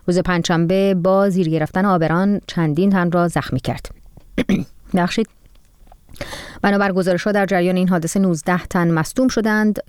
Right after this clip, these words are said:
که دست کم دوازده نفر از آنها به بیمارستان انتقال یافتند. پلیس از بازداشت راننده و یک فرد دیگر خبر داده است.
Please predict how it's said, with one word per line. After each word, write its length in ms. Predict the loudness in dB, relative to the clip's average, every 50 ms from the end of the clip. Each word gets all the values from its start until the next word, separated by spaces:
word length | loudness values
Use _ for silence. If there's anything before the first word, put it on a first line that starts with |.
| -8 -4
که 200 | -2 0 0 2
دست 300 | 2 0 -2 -2 -4 -4
کم 360 | -2 0 0 2 2 2 2
دوازده 600 | 2 0 0 2 0 0 0 -2 -2 -2 0 0
نفر 220 | 0 0 0 0 0
از 140 | 0 0
آنها 280 | 0 2 2 2 2 0 -2 -6 -20 -20 -20 -20 -8 -2
به 140 | 0 0 2
بیمارستان 840 | 2 2 2 2 2 2 0 0 -2 -2 -2 -2 0 0 0 -2 -2
انتقال 420 | 0 -2 0 0 0 -2 0 -2 -2
یافتند. 420 | -2 -4 -4 -4 -4 -4 -6 -8 -14 -18 -20 -16 -16 -14 -14 -14 -18 -18 -10 -2 0
پلیس 280 | 0 2 2 0 0
از 200 | 0 0 0 0
بازداشت 420 | 0 0 0 0 -2 -4 -2 -2 -2
راننده 640 | 0 2 2 2 2 2 0 0 2 2 2 2 2
و 220 | 2 2 2 2
یک 260 | 2 2 2 0 -4
فرد 420 | -6 -2 -2 0 0 0 0 0 2
دیگر 360 | 2 2 0 2 0 -2 -2 -4
خبر 280 | -6 -4 -2 -2 -2 -2
داده 220 | -2 -4 -4 -4
است. 260 | -4 -4 -6 -6 -8